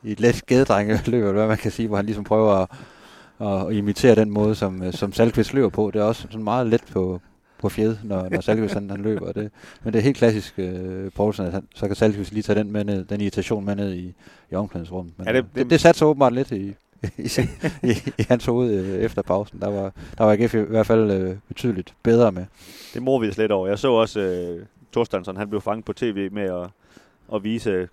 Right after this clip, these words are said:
Speaker 2: to fingre, og så, øh, lavede et nul med den anden hånd til, til en Silkeborg-spiller, ligesom for at, at signalere, at, at de vandt kampen, selvom at de brokker sig lidt over, han, han kigger filmet, ikke? Så, men, men sådan er det, der skal være lidt, øh, lidt lir derinde.
Speaker 1: De bliver ved med på fremragende vis at, at leve op til deres, øh,
Speaker 2: <laughs>
Speaker 1: op til deres ry som the bad guys i, i, i Superligaen, trash talker, ikke? Det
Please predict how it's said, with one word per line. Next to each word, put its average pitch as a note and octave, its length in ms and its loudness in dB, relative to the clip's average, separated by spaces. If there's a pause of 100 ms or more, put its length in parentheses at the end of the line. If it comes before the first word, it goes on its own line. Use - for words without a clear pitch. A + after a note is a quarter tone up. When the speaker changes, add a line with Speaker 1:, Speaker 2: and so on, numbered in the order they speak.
Speaker 2:
to C3 160 -2
fingre, G#2+ 280 -2
og G2 300 -6
så, G2+ 260 -4
øh, F#2 220 -10
lavede G#2+ 180 0
et F#2 80 -6
nul A2 200 -2
med G#2 160 -4
den F#2 80 -8
anden G#2 180 -6
hånd G2 180 -8
til, F#2+ 400 -8
til G#2 120 -6
en G2 60 -8
Silkeborg-spiller, G#2 560 -6
ligesom G2+ 220 -10
for F#2+ 240 -4
at, F2+ 40 -16 (540)
at G2+ 60 -10
signalere, G#2+ 320 -2
at, F2+ 140 -2
at F2+ 120 -10
de G#2+ 100 -6
vandt A2 200 0
kampen, G2+ 300 -6
selvom G#2 260 -2
at F2+ 140 -8
de G#2+ 80 -12
brokker G2+ 200 -2
sig G2+ 120 -14
lidt G#2 80 -4
over, F#2 140 -2
han, F#2 160 -14
han G#2 100 -16
kigger G#2 200 -8
filmet, F#2 280 -12
ikke? F#2 120 -14
Så, - 60 -18
men, D#2 140 -20 (100)
men A2 120 -6
sådan D#3 120 2
er D#3 40 0
det, C3 160 2
der C3+ 60 2
skal C#3+ 160 -8
være C3+ 80 0
lidt, A#2 180 -4
øh, F#2+ 320 -2
lidt G#2+ 160 -6
lir A#2 160 -2
derinde. F#2+ 160 -4
Speaker 1:
De C3 60 -2
bliver B2+ 180 2
ved B2+ 140 -2
med C3+ 200 0
på - 120 -8
fremragende A2+ 400 -2
vis G#2 180 -4
at, F#2+ 100 -2
at G2 120 -4
leve G2+ 160 2
op A2 100 0
til F#2 140 -4
deres, F2 320 -4
øh, F2+ 220 -4 (600)
Speaker 2:
<laughs> - 500 -14
Speaker 1:
op G#2+ 160 -8
til G2+ 120 -2
deres F#2 180 -2
ry A2 80 -2
som F#2 260 -8
the F#2 100 -2
bad G#2+ 180 2
guys F#2 360 -4
i, F2+ 40 -8
i, F2 460 -10
i F#2+ 40 -8
Superligaen, F#2 520 -6
trash G2+ 260 -4
talker, F#2 320 -4
ikke? G2 180 -10
Det G#2 240 -12